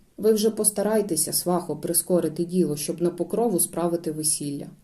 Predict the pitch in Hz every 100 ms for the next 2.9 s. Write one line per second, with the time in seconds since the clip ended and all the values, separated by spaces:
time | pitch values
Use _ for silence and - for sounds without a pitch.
0 | _ 190 185 247 262 240 226 226 226 240
1 | 220 214 220 226 220 233 202 156 - 160
2 | 175 185 226 226 202 196 220 175